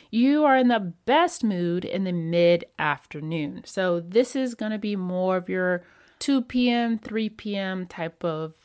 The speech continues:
person where you're gonna feel really, really good up until the early evening. So between two to about six P M is when you're in your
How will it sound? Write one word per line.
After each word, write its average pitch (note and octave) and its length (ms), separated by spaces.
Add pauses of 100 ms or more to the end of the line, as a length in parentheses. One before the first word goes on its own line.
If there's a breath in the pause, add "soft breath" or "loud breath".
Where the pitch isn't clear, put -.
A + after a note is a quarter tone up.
(140)
person E3 580
where E3 80
you're E3+ 180
gonna F#3 160
feel F3 200
really, A3 420
really G3 240
good D3+ 380 (400 loud breath)
up A#3+ 180
until G3 600
the F3 320
early E3 440
evening. F3+ 760
So E3+ 360
between E3+ 500
two B3+ 880
to G3+ 400
about F3 840 (100)
six - 880
P D#3+ 240
M E3+ 320
is F#3+ 160
when A3 180
you're A3 140
in G#3 80
your F3 180